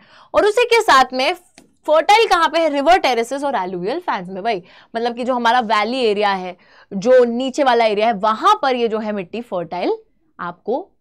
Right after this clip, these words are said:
दिखेगी या पाई जाएगी। Basically सॉइल टाइप में क्या है, दिक्कत कुछ भी नहीं है। दिक्कत सिर्फ यही है कि अपर स्लोप्स में कोर्स ग्रेन्ड है, वहां पर एसिडिक है, लो, लो ह्यूमस कंटेंट है,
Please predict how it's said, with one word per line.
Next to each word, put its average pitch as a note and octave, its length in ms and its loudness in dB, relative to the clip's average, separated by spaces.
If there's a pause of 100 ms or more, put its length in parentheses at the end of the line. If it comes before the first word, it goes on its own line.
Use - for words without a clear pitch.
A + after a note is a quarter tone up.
(100)
दिखेगी F#3+ 600 -10 (240)
या - 80 -8
पाई D#3 260 -8
जाएगी। - 420 -18 (360)
Basically G#4+ 580 2
सॉइल D4+ 320 0
टाइप C#4 200 -2
में D4 160 -6
क्या C4+ 120 0
है, A#3+ 200 -2
दिक्कत A#3+ 380 -6
कुछ A#3+ 240 -10
भी B3 120 -6
नहीं C4+ 200 -6
है। C4 80 -8
दिक्कत A#3+ 360 -8
सिर्फ D#4 180 -6
यही B3+ 220 0
है C4 180 -2 (380)
कि C#4 60 0
अपर C4 300 4
स्लोप्स C#4+ 340 0
में D4 120 -4
कोर्स B3+ 340 2
ग्रेन्ड C4 320 -2
है, B3+ 140 0
वहां A#3 240 -4
पर C4 140 -4
एसिडिक A#3 460 -6
है, B3 120 0
लो, A#3+ 400 -2
लो A#3 260 4
ह्यूमस B3+ 440 -2
कंटेंट A#3+ 500 -4
है, A#3+ 160 -2